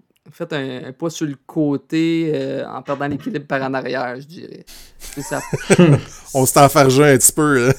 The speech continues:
Speaker 1: Je dirais,
Speaker 2: Dans
Speaker 1: on
Speaker 2: le
Speaker 1: a,
Speaker 2: lacet de bottine,
Speaker 1: parce qu'on n'a
Speaker 2: c'est,
Speaker 1: pas
Speaker 2: c'est pas
Speaker 1: reculé à cause que de l'aspect de combo des tracks que moi, j'a-, j'apprécie beaucoup. Petite variété sur, pour le draft.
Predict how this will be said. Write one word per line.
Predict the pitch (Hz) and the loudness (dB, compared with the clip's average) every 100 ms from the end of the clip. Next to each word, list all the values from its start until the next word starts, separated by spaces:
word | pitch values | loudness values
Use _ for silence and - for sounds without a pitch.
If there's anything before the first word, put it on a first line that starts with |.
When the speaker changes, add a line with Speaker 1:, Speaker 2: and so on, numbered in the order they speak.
| - - - - | -4 -20 -20 -10
Speaker 1:
Je | |
dirais, | 151 170 - | -4 -4 0
Speaker 2:
Dans | 113 117 | 2 6
Speaker 1:
on | |
Speaker 2:
le | 165 | 6
Speaker 1:
a, | |
Speaker 2:
lacet | 123 123 120 151 | 6 6 4 4
de | 135 | 2
bottine, | 123 120 - | 4 4 4
Speaker 1:
parce | 139 | 4
qu'on | 147 | 4
n'a | 175 | 2
Speaker 2:
c'est, | 175 | 4
Speaker 1:
pas | 240 | 4
Speaker 2:
c'est | 220 170 | 4 2
pas | |
Speaker 1:
reculé | 185 185 - 202 170 226 339 | 2 0 -2 -2 0 -2 -4
à | |
cause | 180 208 - | -6 -6 -4
que | |
de | 151 143 | -6 -4
l'aspect | 147 - | -6 -8
de | 196 | -12
combo | - 175 151 180 | -8 -6 -2 -2
des | 165 139 | -4 -6
tracks | - 180 180 _ | -4 -6 -8 _
que | 147 | -6
moi, | 139 143 175 180 | -4 -6 -6 -6
j'a-, | 147 123 127 | -6 -8 -8
j'apprécie | 180 - 143 - 151 | -12 -10 -12 -10 -8
beaucoup. | 143 135 - 202 220 220 - - _ | -8 -8 -12 -10 -8 -10 -16 -20 _
Petite | - 151 | -20 -6
variété | 151 143 143 135 185 180 | -4 -4 -6 -8 -8 -10
sur, | 165 - | -10 -10
pour | - | -6
le | 147 135 | -4 -2
draft. | 135 131 180 226 _ _ | -4 -4 -6 -8 _ _